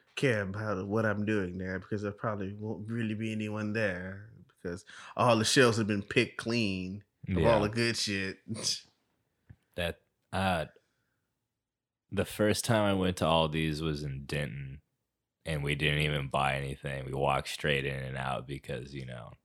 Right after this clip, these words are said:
Speaker 2: complications.
Speaker 1: <laughs>
Speaker 2: You know, relationships get complicated sometimes. But anyway,
Speaker 1: <laughs>
Speaker 2: um, no, I've never tried the meat at Aldi's. I'm gonna, I'm gonna order some and, and try some.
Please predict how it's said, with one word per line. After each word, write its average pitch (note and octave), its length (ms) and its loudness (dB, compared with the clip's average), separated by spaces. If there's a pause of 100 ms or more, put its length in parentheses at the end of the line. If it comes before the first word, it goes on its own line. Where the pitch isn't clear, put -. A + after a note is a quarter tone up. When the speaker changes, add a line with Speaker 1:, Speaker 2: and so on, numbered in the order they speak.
(2250)
Speaker 2:
complications. - 1000 -8 (160)
Speaker 1:
<laughs> D3+ 120 0 (320)
Speaker 2:
You D#2+ 100 -6
know, C2+ 180 -2
relationships G#2+ 880 6
get - 180 -10
complicated C2+ 680 -14
sometimes. - 440 -18 (260)
But G2+ 140 6
anyway, B2 460 10 (340)
Speaker 1:
<laughs> - 320 2
Speaker 2:
um, E2+ 480 2 (380)
no, A2 240 8
I've A2 180 8
never A#2 280 8
tried G2 380 6
the F#2 80 2
meat F2+ 280 6
at E2+ 80 6
Aldi's. D#2+ 520 4
I'm D#2 140 2
gonna, E2 400 2
I'm D#2+ 140 -2
gonna D#2+ 160 0
order D2 360 2
some C2+ 300 -4
and, C2 320 -8
and C2+ 300 -8
try C#2+ 380 -2
some. B2 360 -10